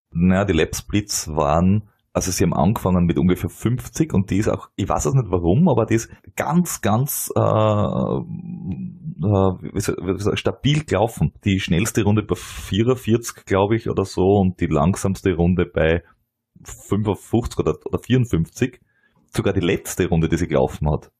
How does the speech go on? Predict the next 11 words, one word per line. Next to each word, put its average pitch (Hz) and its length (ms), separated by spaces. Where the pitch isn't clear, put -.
waren 78 180
dreiundfünfzig. 69 1000
Also 80 160
die 82 140
waren 71 180
jetzt - 200
nicht - 460
irgendwie 69 560
langsamer 69 520
oder 53 120
so. - 260